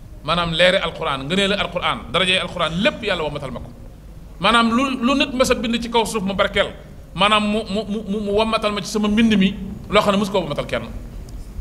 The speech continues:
Wax nañ ne biir xalem yi Sëñ Tuubaa yóbbu woon ci géej gi ak këyit yi, papier blanc yi, yiñ ci jot a bind, yiñ ci, yi ci, yiñ ci jot sa bind, maa ko dégg. Maa ko dégg ci,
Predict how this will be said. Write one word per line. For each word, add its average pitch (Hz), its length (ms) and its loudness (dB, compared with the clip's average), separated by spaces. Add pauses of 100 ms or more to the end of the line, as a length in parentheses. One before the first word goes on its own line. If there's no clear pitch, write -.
(260)
Wax 185 160 6
nañ 220 180 6
ne 196 120 4
biir 226 240 6 (420)
xalem 208 320 4
yi 196 160 2
Sëñ 202 240 -2
Tuubaa 196 180 2
yóbbu 170 180 -2
woon 175 120 0
ci 165 100 -4
géej 156 220 0
gi 117 220 -6
ak 170 180 0
këyit 202 220 0
yi, 143 80 -4
papier 196 360 -2
blanc 147 220 0 (960)
yi, 180 80 0
yiñ 226 120 2
ci 202 100 -2
jot 233 160 0
a - 20 -2
bind, 185 200 0
yiñ 185 200 0
ci, 208 140 -6
yi 214 140 0
ci, 240 100 -2
yiñ 233 260 0
ci 240 80 -2
jot 254 140 0
sa 226 120 -2
bind, 185 200 2
maa 170 160 4
ko 151 100 -2
dégg. 147 180 0 (840)
Maa 143 160 4
ko 160 80 -4
dégg 165 240 2
ci, 214 220 -2